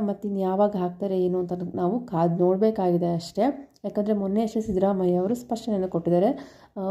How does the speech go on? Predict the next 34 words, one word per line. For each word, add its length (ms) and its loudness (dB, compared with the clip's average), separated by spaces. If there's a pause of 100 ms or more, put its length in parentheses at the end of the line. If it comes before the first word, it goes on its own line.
(400)
ಒಂದು 200 0
ಜೂನ್ 300 2
ತಿಂಗಳ 240 0
ಹಣವನ್ನು 720 2
ನಾವು 400 2
already 260 2
ಬಿಡುಗಡೆ 420 0
ಮಾಡಿದ್ದೀವಿ, 480 4
ಒಂದು 220 2
ತಿಂಗಳ 260 0
ಹಣವನ್ನು 320 0
ಬಿಡುಗಡೆ 420 0
ಮಾಡಿದ್ದೀವಿ 480 0
ಅಂತ 160 -2
ಹೇಳಿದರು. 580 0 (340)
ಅದರಿಂದ 380 0
ಒಂದು 340 2
ತಿಂಗಳದ್ದು 500 2
ಬರುತ್ತೋ 480 2 (280)
ಇಲ್ಲ, 180 4 (100)
ಲಕ್ಷ್ಮೀ 400 0
ಹೆಬ್ಬಾಳ್ಕರ್ 580 2
ಅವರು 180 4
ಹೇಳಿರೋದ್ರ 560 0
ಎಲ್ಲ, 260 0 (460)
ಎಲ್ಲ 180 0 (140)
ಒಂದು 120 -2
ನಾಲ್ಕು 300 -2
ಸಾವಿರನೂ 320 0
ಹಾಕ್ತೀವಿ 360 -2
ಅನ್ನೋ 120 0
ಥರ 160 0
ಅವ್ರು 340 2
ಹೇಳಿದ್ದಾರೆ, 380 2